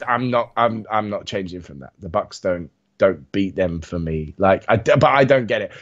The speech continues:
But I am clearly a minority because there's a lot of people that do, and I watch it and I'm thinking, "What am I missing?" I know wrestling. I'm not, like, a pro-, professional, but I know wrestling. I've watched a lot,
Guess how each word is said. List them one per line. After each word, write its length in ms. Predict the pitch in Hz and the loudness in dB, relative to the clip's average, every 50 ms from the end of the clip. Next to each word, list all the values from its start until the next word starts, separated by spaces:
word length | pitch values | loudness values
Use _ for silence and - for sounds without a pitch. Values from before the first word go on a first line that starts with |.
| - _ _ | -20 _ _
But 240 | 151 160 147 - - - _ _ _ | 8 8 8 6 2 -8 _ _ _
I 140 | 160 156 156 | 4 6 6
am 120 | 151 135 123 | 4 2 -2
clearly 380 | - 165 170 165 151 143 131 | 0 2 2 4 4 4 4
a 40 | 131 | 4
minority 560 | 123 127 131 131 147 156 147 139 - - 120 | 4 2 4 4 4 4 4 2 0 -4 -8
because 300 | 110 117 - - 123 110 | -12 -10 -8 -8 -6 -6
there's 140 | 127 117 131 | -4 2 4
a 60 | 147 | 6
lot 120 | 151 170 170 | 6 6 6
of 80 | 175 139 | 4 2
people 280 | 202 208 170 175 165 147 | 2 -2 0 0 2 2
that 180 | 143 123 117 | 2 0 0
do, 320 | 113 165 185 202 160 127 120 | 0 2 4 4 6 6 4
and 140 | 120 127 - - - - | 4 2 0 -6 -4 2
I 120 | 147 165 170 | 4 6 8
watch 340 | 170 220 247 - - - 190 | 8 8 6 6 4 2 2
it 120 | 143 120 | 2 2
and 100 | 131 147 | 2 -2
I'm 100 | 151 151 | -2 -2
thinking, 300 | - 180 160 - 165 151 | -4 -8 -6 -6 -6 -4
"What 180 | 180 214 190 208 | -4 -4 -4 -2
am 100 | 196 190 | -2 -2
I 40 | 160 | -2
missing?" 360 | 151 185 185 - - 120 110 | -2 -4 -6 -6 -6 -6 -4
I 80 | - 170 | -4 -2
know 160 | 202 226 202 | 0 0 0
wrestling. 500 | 135 101 90 - - - - 107 156 - | 0 -2 -4 -6 -6 -6 -4 -4 0 2
I'm 140 | 185 180 170 | 2 4 4
not, 220 | 170 165 - - | 4 2 2 4
like, 200 | 139 127 120 - | 2 2 2 2
a 60 | 127 117 | -2 -4
pro-, 180 | - - 123 113 | 0 -2 -2 -2
professional, 680 | - - 123 113 - 131 120 - - 107 113 143 170 | 0 0 -2 0 0 -4 -4 -2 -2 0 2 0 4
but 140 | 170 151 135 147 | 4 2 4 4
I 80 | 202 | 4
know 160 | 220 208 170 143 | 6 6 4 4
wrestling. 440 | 113 107 101 - - - 131 160 196 | 2 0 0 -2 -2 -2 0 2 4
I've 140 | 202 185 170 | 4 4 4
watched 260 | 175 - - - - | 0 -2 -2 -2 -2
a 60 | 120 | 0
lot, 300 | 101 101 135 180 - - | 2 4 4 4 2 0